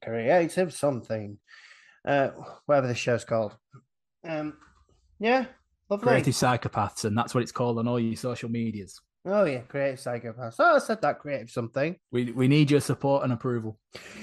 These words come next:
Speaker 1: Yes, we do, actually. We do. Follow us on all the social medias. I will try and remember to put the link tree in, actually, this week's, uh, description. Um, and if I don't, feel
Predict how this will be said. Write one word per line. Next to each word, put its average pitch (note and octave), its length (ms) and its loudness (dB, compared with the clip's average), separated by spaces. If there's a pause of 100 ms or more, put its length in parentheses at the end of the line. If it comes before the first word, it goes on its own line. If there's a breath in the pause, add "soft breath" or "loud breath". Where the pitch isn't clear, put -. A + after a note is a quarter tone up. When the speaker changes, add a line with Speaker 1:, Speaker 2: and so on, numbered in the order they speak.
(220 loud breath)
Speaker 1:
Yes, B3 420 4
we B3 80 -2
do, D3 300 0
actually. C3 400 -2
We C#3+ 140 -6
do. C#3 360 -4 (100)
Follow A3+ 280 2
us F3+ 100 0
on E3+ 220 4
all D#3+ 160 2
the D3+ 100 -4
social C#3+ 320 -6
medias. C3 400 -4
I D3+ 120 6
will E3 100 2
try G3+ 240 2
and E3+ 100 4
remember D3+ 400 2
to - 140 -8
put - 240 -6
the B2+ 60 -10
link A#2+ 320 -10
tree B2+ 280 -6
in, B2 100 -6
actually, B2 340 -8
this A#2+ 220 -6
week's, - 440 -10
uh, B2 200 -6
description. B2 720 -12
Um, B2 600 -10
and C3+ 80 -8
if B2+ 80 -10
I C3 60 -8
don't, C3 420 -6
feel A#2 400 -6